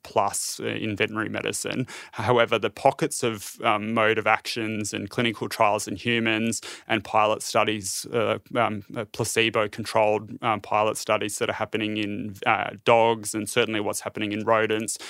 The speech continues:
I think when you put that all together, I think it's reasonably evidence-informed to say, "Okay, from a compassionate use perspective and, um,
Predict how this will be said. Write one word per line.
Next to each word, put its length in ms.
I 60
think 200
when 100
you 80
put 240
that 140
all 120
together, 460
I 80
think 240
it's 240
reasonably 720
evidence-informed 1040
to 120
say, 340
"Okay, 500
from 280
a 60
compassionate 560
use 260
perspective 720
and, 400
um, 320